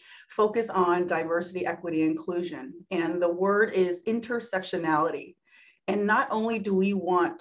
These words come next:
to identify the gender gap, we need factors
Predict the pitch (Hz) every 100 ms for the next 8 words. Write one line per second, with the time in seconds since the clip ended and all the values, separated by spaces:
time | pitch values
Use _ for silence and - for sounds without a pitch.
0 | - 175 156 160 165 175 - 151 147 147
1 | - 147 156 151 151 135 - - _ _
2 | _ 185 185 180 190 196 196 160 - _
3 | - 156 156 - 175 160 165 170